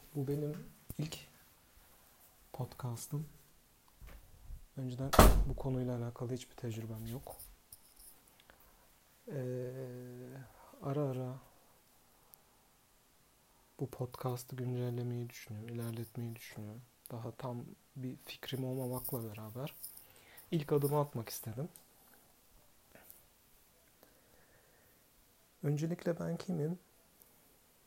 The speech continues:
Abi benim adım Akif. Ee, bilişim teknolojileriyle uğraşıyorum.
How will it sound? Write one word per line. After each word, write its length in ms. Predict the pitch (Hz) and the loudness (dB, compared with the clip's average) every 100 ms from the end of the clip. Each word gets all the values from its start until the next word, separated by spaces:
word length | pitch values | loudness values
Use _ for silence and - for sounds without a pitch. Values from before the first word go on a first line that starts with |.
| - 190 | -14 -6
Abi 240 | 147 139 | -2 2
benim 200 | 151 165 | 2 0
adım 220 | 156 156 | -2 -2
Akif. 380 | 151 147 - 139 - - - - - - - - - - - - - - - - | -4 -4 -6 -8 -8 -20 -20 -20 -20 -20 -20 -20 -20 -20 -20 -20 -20 -20 -20 -10
Ee, 520 | 165 139 135 131 131 131 143 147 160 139 - - - - - - - - - - - 131 | -6 -4 -4 -6 -8 -10 -10 -12 -12 -14 -20 -20 -20 -20 -20 -20 -20 -20 -20 -20 -6 -2
bilişim 320 | 131 - 139 | -2 -2 -2
teknolojileriyle 960 | 135 - 131 127 120 123 127 127 123 | -2 0 0 0 0 0 0 0 -2
uğraşıyorum. 640 | 113 107 113 - 110 113 | -4 -6 -10 -10 -8 -8